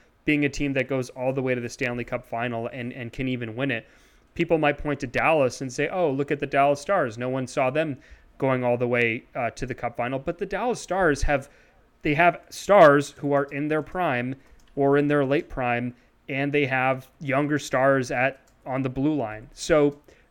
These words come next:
they're not re-, they, they're not at all in, in this, on the same wavelength as the Ducks in that regard.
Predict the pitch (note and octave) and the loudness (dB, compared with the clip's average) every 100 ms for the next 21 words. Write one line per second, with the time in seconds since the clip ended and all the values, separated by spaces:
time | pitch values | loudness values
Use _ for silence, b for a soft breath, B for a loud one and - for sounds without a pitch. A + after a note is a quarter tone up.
0 | - F3 F3 F#3+ E3 D3 F3 D#3 F#3 D3+ | -2 0 2 2 0 -4 0 0 0 2
1 | E3 F3+ E3+ E3 D#3+ D3 C3+ C3+ C3+ B2 | 2 2 0 0 0 0 2 4 6 4
2 | B2 _ _ - F3+ D3 D#3 C3+ A#2+ - | -2 _ _ -16 -8 -6 -4 -6 -6 -8
3 | C3 B2 D3+ B2+ A#2+ B2+ A2+ A#2 A2 G#2+ | -8 -6 -4 -2 -2 -2 -4 -8 -12 -12
4 | A2 A2+ G2+ - A2+ G#2+ A2 G#2+ G#2 G#2 | -6 -4 -4 -10 -10 -10 -10 -8 -8 -10